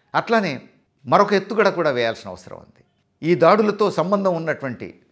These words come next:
కాశ్మీర్లో పనిచేస్తున్నటువంటి రకరకాల సంస్థల నాయకులతో సంప్రదింపుల పర్వం ప్రారంభించాలి. మరోవైపు అంతర్జాతీయంగా పాకిస్తాన్ని ఎండగట్టాలి, ఒంటరిపాటు చేయాలి.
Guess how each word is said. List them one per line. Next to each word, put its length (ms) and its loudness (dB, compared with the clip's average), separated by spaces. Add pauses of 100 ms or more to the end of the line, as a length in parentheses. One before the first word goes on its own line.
(420)
కాశ్మీర్లో 680 2
పనిచేస్తున్నటువంటి 1160 -4 (380)
రకరకాల 500 -2
సంస్థల 500 -4
నాయకులతో 600 -2
సంప్రదింపుల 560 -8
పర్వం 340 -8
ప్రారంభించాలి. 800 -14 (360)
మరోవైపు 380 6
అంతర్జాతీయంగా 800 0
పాకిస్తాన్ని 640 -10
ఎండగట్టాలి, 560 -16 (480)
ఒంటరిపాటు 540 -6 (100)
చేయాలి. 360 -18